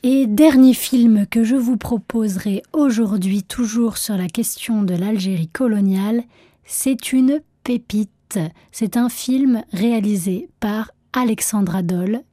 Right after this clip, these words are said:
qui s'appelle Moudjahidat. Comprenez, Les Résistantes. Moudjahidat, c'est un reportage, pour le coup c'est le seul qui est réellement un documentaire,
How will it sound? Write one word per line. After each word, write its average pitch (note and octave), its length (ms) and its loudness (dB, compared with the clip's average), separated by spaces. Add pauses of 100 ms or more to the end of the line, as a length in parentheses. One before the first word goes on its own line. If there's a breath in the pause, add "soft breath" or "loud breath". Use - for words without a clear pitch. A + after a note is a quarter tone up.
(140)
qui C#4 140 -2
s'appelle A3+ 580 -2 (160)
Moudjahidat. F#3 920 -2 (100)
Comprenez, G#3+ 760 0 (540 soft breath)
Les G#3+ 120 2
Résistantes. F#3+ 800 -4 (1200 soft breath)
Moudjahidat, A#3+ 800 2 (140)
c'est - 360 -4
un A#3+ 120 0
reportage, G3+ 680 -6
pour G#3+ 160 -6
le G3+ 80 -2
coup C4 160 -6
c'est B3 160 -4
le F#3 80 -2
seul B3 280 -4
qui - 200 -6
est F#3+ 80 -2
réellement G#3 480 0
un G3 80 0
documentaire, F3+ 840 -4